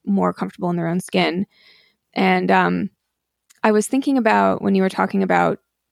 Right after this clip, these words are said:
your journey with relationship with yourself and your body and the wounding you had and the healing you had to do as that little nine-year-old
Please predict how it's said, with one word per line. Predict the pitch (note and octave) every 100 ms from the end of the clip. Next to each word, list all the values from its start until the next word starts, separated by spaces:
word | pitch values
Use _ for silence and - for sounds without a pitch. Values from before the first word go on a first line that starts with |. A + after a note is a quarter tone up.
| _
your | G#3+ F#3+
journey | F#3 F3+ F3
with | F3+ F#3 B3+
relationship | F#3+ F3 G3 G3 F#3+
with | -
yourself | F3 - D#3+ -
and |
your | F#3 F3+
body | D#3 E3 - F3 -
and | F#3+
the | F3
wounding | F3+ F3 F3
you | F3+
had | F3 - F3+
and | F3+
the |
healing | - B3+ B3+ A#3
you | G#3
had | G3
to | G3
do | F#3+ F#3 F#3 _ _ _ _ _ _ _ -
as | G3+
that | G#3 G3
little | G#3 G#3
nine-year-old | G3+ G3 F#3 F3+ E3+ F3+